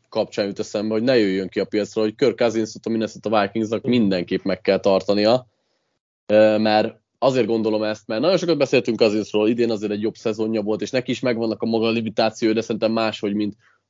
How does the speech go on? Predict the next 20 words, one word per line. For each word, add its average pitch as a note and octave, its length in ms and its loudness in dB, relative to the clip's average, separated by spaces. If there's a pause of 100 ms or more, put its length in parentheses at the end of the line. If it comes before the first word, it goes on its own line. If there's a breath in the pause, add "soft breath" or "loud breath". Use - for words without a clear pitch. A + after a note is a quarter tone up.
(120)
Tuának, A2+ 760 2 (180)
de B2 600 6
ebben D3 300 2
a A#2 80 0
rendszerben, B2 880 0
amit A2 380 -4
most, G#2+ 360 -8
ö, F#2+ 120 -2
O'Connell G#2+ 380 -6
letesz G#2+ 460 -8
a F#2+ 200 0
Vikingsnál, C#3 500 0
szerintem B2 540 0
ki D3+ 140 4
lehet G2 320 4
maximalizálni G2 680 -4
az G2 100 -2
ő G2+ 80 0
képességét, B2 640 -2
és A#2 160 -2